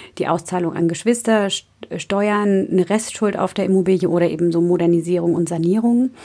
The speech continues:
Und wenn wir uns jetzt mal den ersten, ähm, Fall anschauen, das heißt ja, ähm, ich erbe oder die Erbgemeinschaft mit einer aus, bestehend aus mehreren Geschwistern vielleicht, erbt eine Immobilie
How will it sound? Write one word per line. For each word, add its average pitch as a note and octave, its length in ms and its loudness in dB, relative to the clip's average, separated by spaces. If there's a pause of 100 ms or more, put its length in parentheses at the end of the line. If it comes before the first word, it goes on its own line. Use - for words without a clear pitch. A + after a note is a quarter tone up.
(420)
Und F#3 100 2
wenn F3+ 120 6
wir G3+ 80 2
uns G3 100 -6
jetzt - 160 -6
mal F#3+ 60 -2
den F3+ 200 0
ersten, E3+ 500 0
ähm, E3+ 300 2
Fall D#3+ 540 -2
anschauen, D#3+ 680 0
das E3 220 -8
heißt F#3+ 240 -6
ja, G3 200 0 (480)
ähm, E3+ 440 4
ich - 240 -6
erbe F#3 640 0
oder F3 180 2 (220)
die F3+ 140 -4
Erbgemeinschaft G3+ 640 0
mit E3 160 -2
einer D#3+ 300 -2 (420)
aus, E3 160 -4
bestehend E3+ 360 0
aus - 140 -4
mehreren E3 380 2
Geschwistern A3 480 0
vielleicht, F#3+ 440 -4 (520)
erbt F#3 260 -2
eine F3 160 4
Immobilie G#3+ 720 0